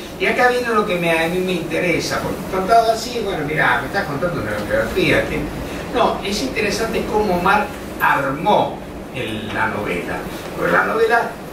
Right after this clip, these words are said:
se va, eh, no tiene un, un tiempo correlativo, sino que hay, hay historias que pasan antes y después, casi, casi como, eh, pequeños flashes, ¿eh? Donde pasa esto, pasa aquello, y cre-, creo incluso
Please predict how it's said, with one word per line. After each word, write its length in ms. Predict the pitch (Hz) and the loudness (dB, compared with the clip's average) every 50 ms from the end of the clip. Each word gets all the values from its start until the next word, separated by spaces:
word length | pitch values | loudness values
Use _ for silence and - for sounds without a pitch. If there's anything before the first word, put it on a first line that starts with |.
| - - | -10 -6
se 100 | 160 156 | -4 0
va, 280 | - 175 175 - - - - - - - | 2 2 2 2 0 -4 -8 -12 -10 -10
eh, 140 | - - - - 185 180 | -10 -10 -10 -8 -6 -4
no 80 | 196 208 | -4 -4
tiene 480 | 208 - 233 226 196 170 160 151 156 160 | -2 2 2 4 4 4 2 0 0 -2
un, 240 | 156 151 147 135 - - - - - 156 143 | -2 -2 -2 -2 -4 -6 -8 -10 -8 -6 -4
un 80 | 143 | -4
tiempo 340 | 156 170 170 160 165 165 160 | -2 -2 -2 0 0 0 2
correlativo, 800 | - 165 156 143 143 147 147 151 151 151 151 196 185 170 160 156 | 4 4 4 6 6 6 6 6 6 4 2 0 -2 0 0 0
sino 300 | 151 160 165 196 208 208 | -2 -2 -2 -2 -2 -2
que 240 | 196 196 185 180 - 202 | 0 0 0 0 2 2
hay, 300 | 202 175 170 170 - - - | 2 2 2 0 -2 -4 -2
hay 520 | - 170 170 170 170 156 151 147 147 147 - | 0 0 2 2 2 2 2 0 0 -2 -2
historias 380 | - - 226 214 208 190 175 | -2 0 0 2 2 2 2
que 140 | - 165 156 | 2 0 0
pasan 420 | 151 170 180 175 - - 185 180 190 | 0 2 0 0 0 -2 0 2 4
antes 400 | 190 190 185 185 165 156 - 170 | 4 4 2 0 -4 -6 -8 -8
y 40 | 170 | -8
después, 240 | - - 220 220 208 214 - - - - - - | -6 -4 -4 -4 -4 -6 -8 -10 -10 -8 -2 2
casi, 480 | 247 240 240 - - - - 214 226 - - - 202 | 2 4 4 2 -2 -6 -8 -8 -10 -12 -10 -6 -2
casi 380 | 208 - - - - - 214 - - - - - - - - | -2 -2 -2 -4 -6 -6 -8 -8 -8 -10 -10 -10 -10 -4 2
como, 420 | - 156 - 160 160 156 160 156 - | 4 4 6 6 4 4 4 2 2
eh, 320 | - 143 139 131 131 - - - - - - | 2 4 4 4 2 0 -4 -8 -10 -6 -4
pequeños 460 | 175 156 151 - 208 208 196 185 175 156 | -2 -2 0 0 0 2 4 4 2 2
flashes, 480 | - - 220 - - - - 175 180 - - - - - - - - | 2 2 2 2 2 -2 -4 -6 -6 -6 -8 -10 -12 -12 -10 -6 -2
¿eh? 160 | - 165 - - - - - - - - - | -2 -2 -2 -4 -8 -10 -10 -10 -10 -8 -4
Donde 180 | 135 127 - - | -4 -2 -2 0
pasa 380 | - - - - - - 175 170 | 2 2 2 2 2 2 0 0
esto, 260 | 180 - - - 160 151 | 0 -2 -4 -4 -4 -4
pasa 300 | - 180 170 - 175 175 | -2 -4 -2 0 0 0
aquello, 280 | 175 - - - 160 | -2 -2 -4 -6 -6
y 20 | 139 | -6
cre-, 300 | - - - - - - - - - | -6 -6 -6 -6 -6 -6 -6 -6 -4
creo 300 | - 302 254 247 214 - | -2 0 2 4 4 4
incluso 380 | - - - - - - - | 2 0 -4 -6 -4 -4 -4